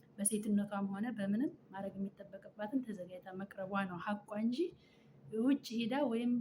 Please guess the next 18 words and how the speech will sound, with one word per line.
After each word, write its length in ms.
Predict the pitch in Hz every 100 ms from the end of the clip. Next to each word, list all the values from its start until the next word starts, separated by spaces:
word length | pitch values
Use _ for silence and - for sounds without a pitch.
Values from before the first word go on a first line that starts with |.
| - -
ከውጭ 320 | 220 233 247 -
ሰርታ 300 | 233 226 - 202
ማምጣቷ፣ 460 | 190 190 - 220 277 311
እንደውም 360 | 247 214 208 226 220
ባህር 260 | 208 233
ተሻግራ፣ 420 | - 233 269 262 247
ለዛውም 420 | 220 226 220 254 247
ባህር 180 | 247 254
ተሻግራ፣ 440 | 254 - 269 214 208 - - 196
ይሄ 200 | 214 330 330 226 202 - - - - - - -
ሐቁ 300 | - 254 -
አይደለም፣ 340 | 269 262 190 180
ሐቁ 200 | 214 -
አይደለም። 380 | 254 196 180 185
ይሄ 160 | 214
ከእሷ 200 | 247 226 -
የሚጠበቅ 460 | 220 220 196 165
አይደለም። 320 | 220 185 -